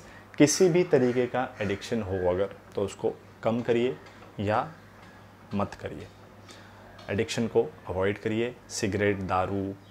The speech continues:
अ, चाय, किसी भी तरीके की चीज़ जो आपके डाइजेशन को वीक करे या आपके गले को इरिटेट करे या उसको ड्राई करे, मत करिए। रात को सोने से पहले एक बार five to ten मिनट्स स्टीम लीजिए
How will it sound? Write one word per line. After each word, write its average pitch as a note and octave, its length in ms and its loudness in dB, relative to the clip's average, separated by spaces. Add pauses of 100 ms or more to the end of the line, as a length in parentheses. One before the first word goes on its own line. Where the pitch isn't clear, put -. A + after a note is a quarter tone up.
(720)
अ, G2 160 -2
चाय, G2 460 4 (440)
किसी A#2 200 -2
भी G#2 80 0
तरीके G#2 360 0
की G#2+ 140 -2
चीज़ G#2+ 340 -2
जो G#2 120 0
आपके G2 340 0 (580)
डाइजेशन G#2 400 4
को A#2 140 2
वीक A2 200 0
करे A2+ 220 2
या A2 120 2
आपके G2+ 200 -4
गले G2+ 240 0
को G#2+ 160 0
इरिटेट G#2 400 -2
करे A2+ 320 -2 (360)
या G#2+ 80 2
उसको G2 220 0
ड्राई G2 300 2
करे, G#2+ 240 0 (460)
मत F#2+ 220 -6
करिए। F2+ 220 -4
रात C3+ 220 10
को F#3 120 8
सोने C#3+ 260 6
से C3+ 120 0
पहले F#2 260 0 (140)
एक A#2+ 220 4
बार G#2+ 200 -2 (440)
five G#2 220 0
to A2+ 120 -2
ten G#2 160 -2
मिनट्स G2+ 440 -4
स्टीम G#2 340 -2
लीजिए F3+ 320 -4